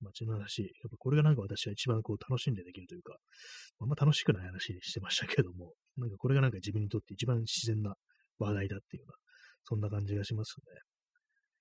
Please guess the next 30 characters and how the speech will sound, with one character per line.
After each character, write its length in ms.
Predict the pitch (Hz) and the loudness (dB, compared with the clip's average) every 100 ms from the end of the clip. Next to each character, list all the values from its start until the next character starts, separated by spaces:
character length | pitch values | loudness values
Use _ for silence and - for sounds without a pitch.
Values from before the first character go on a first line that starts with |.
| _ _ _ _ - | _ _ _ _ -18
ま 40 | |
あ、 20 | |
そ 140 | - 107 | -8 -4
ん 60 | |
な 100 | 101 | -2
感 160 | 101 101 | 0 -2
じ 80 | 92 | -2
で 120 | 101 | -6
お 100 | 117 | -4
送 180 | 107 117 | -2 -2
り 40 | 107 | -2
し 140 | - | 2
て 120 | 113 | 4
ま 120 | 110 | 4
い 60 | 117 | 6
り 40 | |
ま 80 | 123 | 6
し 100 | - | 4
た。 120 | 95 92 120 | 0 -4 -2
第 160 | 107 | 0
百 200 | 101 - - | 0 -4 2
九 160 | - | 4
十 120 | 120 98 | 6 2
一 100 | - | -2
回 140 | - 110 | 2 2
で 60 | |
す 60 | - | 0
け 80 | 98 | -10
ど 60 | |
も。 160 | - | -14